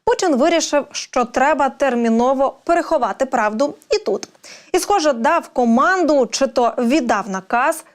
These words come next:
спалювати тіла, щоб приховати втрати. Але, звісно, про це пропагандисти ні пари з вуст.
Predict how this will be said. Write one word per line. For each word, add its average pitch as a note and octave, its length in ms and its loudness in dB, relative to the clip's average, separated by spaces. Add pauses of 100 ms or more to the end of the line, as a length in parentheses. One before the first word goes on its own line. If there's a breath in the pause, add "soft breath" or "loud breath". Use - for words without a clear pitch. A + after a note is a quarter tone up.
(140 soft breath)
спалювати A#3+ 680 -2
тіла, A#3 540 0
щоб - 320 -6
приховати A#3 520 -2
втрати. - 460 -4 (680 soft breath)
Але, F4 220 2
звісно, G#3 400 -2
про C4 220 0
це F4 260 -2
пропагандисти C4 920 -2
ні D#4+ 180 4
пари B3 380 -2
з F3 80 -6
вуст. F3 320 -8